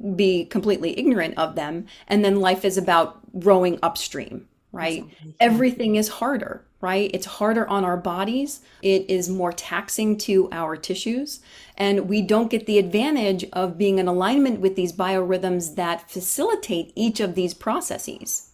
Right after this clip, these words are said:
Speaker 1: right? And so
Speaker 2: Mm-hmm.
Speaker 1: something is going to get compromised and something has to change. Either we have to change into these natural rhythms,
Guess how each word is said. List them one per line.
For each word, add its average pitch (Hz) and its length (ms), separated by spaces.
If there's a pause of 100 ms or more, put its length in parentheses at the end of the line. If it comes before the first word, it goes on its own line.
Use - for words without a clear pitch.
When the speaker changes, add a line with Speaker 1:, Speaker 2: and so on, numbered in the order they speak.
Speaker 1:
right? 185 320 (200)
And 190 220
so 254 80
Speaker 2:
Mm-hmm. 254 100
Speaker 1:
something 277 640 (380)
is 208 160
going 202 260
to 190 60
get 165 120
compromised 160 480
and 175 80
something 214 340
has 196 180
to - 80
change. 160 300
Either 185 240
we 226 260
have 233 280
to 208 80
change 196 500
into 190 720 (260)
these 185 180
natural 170 340
rhythms, 254 580